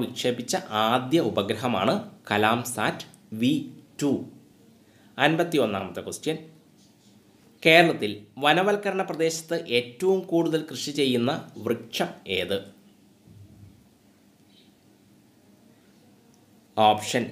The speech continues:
എ, തേക്കാണ്. കേരളത്തിൽ വനവൽക്കരണ പ്രദേശത്ത് ഏറ്റവും കൂടുതൽ കൃഷി ചെയ്യുന്ന വൃക്ഷം തേക്ക്. അൻപത്തിരണ്ടാമത്തെ ക്വസ്റ്റ്യൻ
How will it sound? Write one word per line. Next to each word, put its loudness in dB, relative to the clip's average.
എ, 8
തേക്കാണ്. 2
കേരളത്തിൽ 2
വനവൽക്കരണ 2
പ്രദേശത്ത് -4
ഏറ്റവും 2
കൂടുതൽ 2
കൃഷി -4
ചെയ്യുന്ന 2
വൃക്ഷം 0
തേക്ക്. -8
അൻപത്തിരണ്ടാമത്തെ 2
ക്വസ്റ്റ്യൻ -6